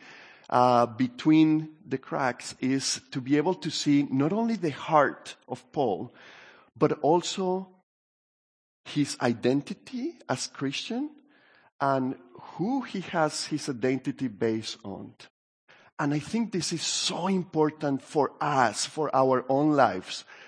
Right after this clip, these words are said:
so that we don't forget who we are in Christ. So, uh, we don't forget how God sees you, and especially how are we to be able to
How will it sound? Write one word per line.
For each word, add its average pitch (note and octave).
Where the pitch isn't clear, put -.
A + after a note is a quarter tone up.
so D3+
that C3
we C3+
don't E3+
forget D#3+
who F3
we E3+
are C#3+
in B2
Christ. -
So, C#3+
uh, C3+
we C#3
don't F3
forget E3
how F#3
God D#3+
sees -
you, A#2
and D3
especially D3+
how F#3
are F#3+
we E3+
to E3
be D3+
able D#3+
to C#3+